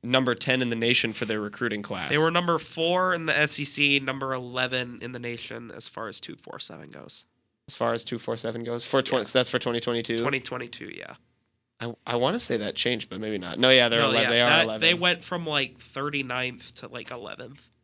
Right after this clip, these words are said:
Speaker 1: It does help that Luther Burden is now the third highest ranked player in the country. <laughs>
Speaker 2: Yeah, I mean, yeah, the future, it almost does feel like if we see all three quarterbacks, Drink is, like, more focused on, like,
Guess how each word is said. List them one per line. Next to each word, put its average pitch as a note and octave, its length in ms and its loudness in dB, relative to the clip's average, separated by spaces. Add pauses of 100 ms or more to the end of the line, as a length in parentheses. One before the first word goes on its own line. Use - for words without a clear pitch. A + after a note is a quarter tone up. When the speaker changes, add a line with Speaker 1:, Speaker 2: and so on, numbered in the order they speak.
(100)
Speaker 1:
It C3 100 0
does D#3 200 6
help D#3 200 4
that C#3 140 4
Luther C3+ 260 2
Burden B2 300 2
is A#2+ 120 -2
now A#2+ 140 2
the A2+ 120 -4
third B2 340 0
highest A#2 400 4 (240)
ranked A#2 240 -2
player A2 200 -2
in G#2+ 80 -4
the A2 60 -8
country. A#2+ 680 2
<laughs> - 40 -20
Speaker 2:
Yeah, B2 340 -4 (120)
I D3 140 -2
mean, D3+ 440 0 (1500)
yeah, D3 160 2
the C#3 100 -8
future, F#3+ 640 0 (240)
it F#3+ 140 6
almost A#3+ 360 2
does E3+ 220 2
feel D#3+ 180 2
like C3+ 220 4
if C3 160 -4
we C3+ 100 -2
see C#3+ 200 0
all B2+ 140 -2
three B2+ 200 -10
quarterbacks, A#2 580 -10
Drink C#3 260 -4
is, B2+ 140 -4
like, B2 160 -4
more C3 200 -4
focused C#3 560 0
on, B2+ 220 -4
like, B2 280 -4